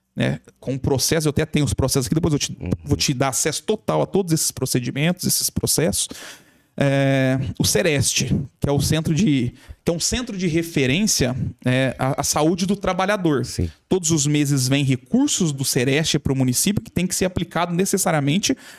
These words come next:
Speaker 1: é, na saúde,
Speaker 2: Não.
Speaker 1: em ações, em atividades, no atendimento, é, do trabalhador. Ah, hoje, inclusive, nós tivemos audidor-, auditoria do Sereste aqui em Batatais, né? O município vai ter que devolver pro Sereste, pro governo federal,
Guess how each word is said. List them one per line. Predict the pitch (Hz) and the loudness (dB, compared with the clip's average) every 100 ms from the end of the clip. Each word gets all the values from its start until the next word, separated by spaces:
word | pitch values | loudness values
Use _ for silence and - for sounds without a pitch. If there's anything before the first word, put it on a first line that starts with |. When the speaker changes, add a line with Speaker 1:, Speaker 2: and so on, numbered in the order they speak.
| - | -8
Speaker 1:
é, | - 147 | -2 0
na | 147 175 | 2 0
saúde, | - 202 143 190 185 | 0 0 2 0 0
Speaker 2:
Não. | |
Speaker 1:
em | 185 | 0
ações, | - - 190 214 156 | 0 0 0 0 0
em | 170 | 0
atividades, | - 185 160 101 151 196 170 - | 2 2 2 2 0 0 -2 0
no | 160 | 0
atendimento, | 156 185 185 156 147 202 208 - - | 0 2 2 2 2 0 -2 -4 -8
é, | - 151 | -2 0
do | 139 175 | 0 -2
trabalhador. | 180 180 180 196 160 123 - - - - _ _ _ _ _ _ - - - - - | 0 0 2 2 2 0 -2 -12 -16 -18 _ _ _ _ _ _ -20 -20 -20 -12 -2
Ah, | 147 139 | 0 2
hoje, | 165 190 190 | 2 2 2
inclusive, | 190 156 175 | 2 2 2
nós | 190 | 2
tivemos | - 175 175 | 2 2 2
audidor-, | 175 170 175 180 - | 2 2 2 0 0
auditoria | 165 160 - 185 156 170 | 0 0 2 2 2 2
do | 180 | 0
Sereste | - 175 151 - | 2 2 2 0
aqui | - | -2
em | 180 | -4
Batatais, | 180 160 - - 135 - - | -4 -6 -6 -6 -8 -12 -8
né? | 123 139 _ _ _ - - | -6 -6 _ _ _ -20 -6
O | 170 | 0
município | 190 180 180 | 0 0 -2
vai | 180 | -2
ter | 175 | 0
que | 170 156 | -2 0
devolver | 160 180 170 131 131 165 143 | -2 0 2 2 2 0 -2
pro | - | -4
Sereste, | 156 - 135 151 - - - - _ _ _ _ _ - | -2 2 2 2 2 -2 -6 -10 _ _ _ _ _ -2
pro | 156 | 2
governo | 143 143 139 | 2 2 2
federal, | 131 127 143 143 139 | 2 2 2 0 -4